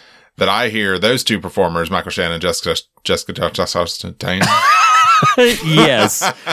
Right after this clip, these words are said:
Speaker 2: that one.
Speaker 1: And I
Speaker 2: Wow.
Speaker 1: think, you know, they aren't quite,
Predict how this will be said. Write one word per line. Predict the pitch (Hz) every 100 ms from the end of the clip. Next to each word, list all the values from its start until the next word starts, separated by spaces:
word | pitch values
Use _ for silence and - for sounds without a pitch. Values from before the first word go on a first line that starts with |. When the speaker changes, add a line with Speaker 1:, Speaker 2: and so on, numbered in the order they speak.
| -
Speaker 2:
that | 143 120 143 117 143 143 143 104
one. | 98 190 185 185 170 127 110 -
Speaker 1:
And | 143 143
I | 139
Speaker 2:
Wow. |
Speaker 1:
think, | 143 139 143 - -
you | 147
know, | 110 95
they | 101 113
aren't | 113 98
quite, | 113 104 101